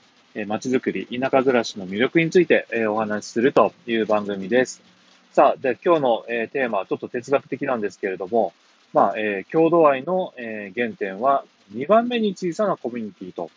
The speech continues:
いうことでお話をしたいと思います。この二番目に小さなコミュニティ、一番小さなコミュニティを家族とした場合というような、えっと、イメージです。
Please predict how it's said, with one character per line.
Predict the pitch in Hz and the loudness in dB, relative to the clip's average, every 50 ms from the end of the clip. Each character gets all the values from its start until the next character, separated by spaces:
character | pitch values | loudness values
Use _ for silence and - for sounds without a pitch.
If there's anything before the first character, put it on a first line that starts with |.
| _ _ _ | _ _ _
い | 123 | -10
う | 127 | -6
こ | - 147 | -2 -2
と | 143 165 | 0 2
で | 139 120 | 2 2
お | 104 101 | 2 2
話 | 101 98 101 98 - 139 | -2 -4 -10 -8 -6 -6
を | 131 | -6
し | - - | -4 -2
た | - 107 | -2 -2
い | 98 | -2
と | - | -4
思 | 95 90 90 | -8 -12 -14
い | 85 | -18
ま | - - | -20 -20
す。 | - _ | -16 _
こ | - 135 | -10 -8
の | 113 | -6
二 | 107 120 147 | -4 -4 0
番 | 165 214 240 254 | 2 2 2 2
目 | 277 285 | 0 0
に | 202 | -2
小 | 180 - 180 165 | 0 0 0 2
さ | - 147 | 4 2
な | 131 117 | 2 2
コ | - 117 | 2 0
ミ | 113 | -2
ュ | 117 | -2
ニ | 107 | -4
テ | - - 104 | -4 -6 -8
ィ、 | 90 - _ _ - - _ _ _ | -8 -10 _ _ -20 -20 _ _ _
一 | 151 147 - 226 | -6 -4 0 0
番 | 214 240 247 247 | 2 2 0 0
小 | 247 - 269 262 | -2 -4 -2 0
さ | 233 240 226 | 2 4 4
な | 208 185 | 4 4
コ | - - 160 | 4 2 0
ミ | 165 170 | 2 0
ュ | 165 156 | -2 -2
ニ | 156 | -2
テ | - 131 | 2 2
ィ | 120 | 2
を | 107 | 4
家 | - - 214 | 4 2 2
族 | 220 214 185 175 - 233 | 4 4 2 0 -2 -2
と | - 147 135 | -2 -2 -2
し | - | 0
た | - 113 104 | 0 0 4
場 | 110 113 113 | 6 6 6
合 | 110 101 95 90 - _ _ _ _ _ _ _ _ _ | 6 4 0 -6 -12 _ _ _ _ _ _ _ _ _
と | 180 175 165 143 | 0 0 2 2
い | 147 151 | 2 2
う | |
よ | 151 147 135 127 | 2 2 2 2
う | |
な、 | 117 104 95 90 - _ | 2 0 0 -2 -4 _
え | 113 | -12
っ | 110 | -8
と、 | - 113 | -6 -4
イ | 107 107 | -4 -2
メ | 117 120 110 | -2 -4 -4
ー | 95 | -4
ジ | 90 98 | -4 -4
で | 107 107 | -4 -4
す。 | 104 - 92 85 | -4 -6 -10 -10